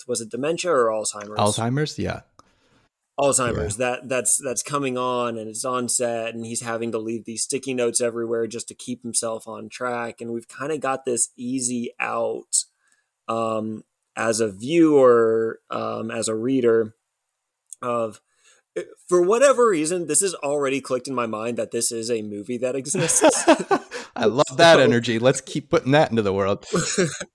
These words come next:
Speaker 1: When it happens, and I am totally convinced it's gonna happen, like, I, uh, it's just gonna be like, "Yeah, that, that's a thing, right?" <laughs> Uh,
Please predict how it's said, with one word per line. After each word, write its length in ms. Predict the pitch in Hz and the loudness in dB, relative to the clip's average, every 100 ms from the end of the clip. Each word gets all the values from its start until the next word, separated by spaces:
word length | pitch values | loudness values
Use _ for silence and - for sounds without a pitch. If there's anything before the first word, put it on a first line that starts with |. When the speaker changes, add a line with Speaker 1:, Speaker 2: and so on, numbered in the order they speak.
| _ _ _ _ - 269 320 285 - - | _ _ _ _ -12 -10 -10 -12 -16 0
Speaker 1:
When 260 | 147 180 | 2 2
it 160 | 196 180 | 0 -2
happens, 540 | 127 123 131 160 156 | -2 -2 0 -2 -2
and 100 | 135 | -2
I 120 | 127 135 | -2 0
am 440 | 123 127 147 151 - | -2 -4 -8 -16 -12
totally 340 | 160 170 156 135 | -4 0 2 2
convinced 400 | 143 127 131 131 | 0 0 -2 -2
it's 120 | 120 | -4
gonna 200 | 127 117 | -4 -2
happen, 520 | 110 113 - 127 135 | -4 -2 2 2 2
like, 240 | 127 120 - | 2 2 2
I, 300 | 120 123 - _ - | 0 0 -2 _ -8
uh, 120 | 135 - - - _ _ _ | -8 -8 -18 -20 _ _ _
it's 260 | 147 123 | 2 2
just 180 | - 123 | 0 -4
gonna 100 | 139 | -2
be 80 | 135 | 2
like, 200 | 143 156 | 2 0
"Yeah, 180 | 320 - 135 | -4 -4 -2
that, 160 | 135 - | -4 -4
that's 200 | - 139 | -6 -6
a 60 | 143 | -6
thing, 280 | 170 120 104 165 - | -6 -8 -6 -6 0
right?" 160 | 240 170 - - _ - _ _ - - | 0 0 -6 -10 _ -20 _ _ -8 -4
<laughs> 960 | 156 196 - 196 262 - - - - | -2 -2 -6 -10 -14 -16 -16 -16 -6
Uh, 420 | 131 131 127 120 | -2 0 2 0